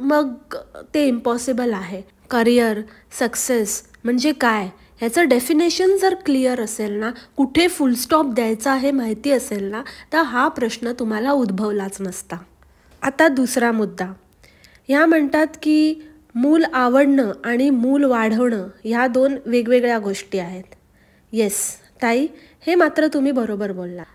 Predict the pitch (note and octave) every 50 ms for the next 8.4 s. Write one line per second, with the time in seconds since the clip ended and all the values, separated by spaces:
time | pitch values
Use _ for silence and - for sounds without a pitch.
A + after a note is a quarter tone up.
0 | - - _ E4 E4 E4+ E4 D#4+ - - - - - _ - D#4 C#4 E4 D4 B3+
1 | B3 B3 D4+ D#4 D#4+ D#4 C#4+ D#4+ D#4 D4+ D4 C4 B3 G#3+ A#3 C4 C4 C4 A3+ -
2 | - G#3+ G3+ F#3+ E3+ - - _ _ _ _ _ _ _ _ _ _ _ _ _
3 | _ - A3 G3 A3+ A3+ A3+ D4 D4+ C#4 C#4 C#4 C4+ C#4 D4+ D#4 E4 D#4+ D4+ C#4
4 | - - C4 B3 B3 B3 B3 - - - A3 A3 A3 A#3+ B3+ B3 C#4+ B3+ B3 B3
5 | C#4+ C#4+ C#4+ - - C4 A#3 A#3 A#3 A3 - D#4 D#4+ E4 E4 C#4+ - A#3+ A#3 A#3
6 | A#3+ B3 C4+ D#4 E4+ F4+ F4 E4+ D4 C4 A#3+ B3+ B3+ B3+ B3 - C#4 C4+ C4 A3+
7 | G#3 G#3 G#3 G3+ G3 - - - - - - - - A#3 B3+ - - C4 A3+ -
8 | - - D#4+ E4 E4 D#4+ D4+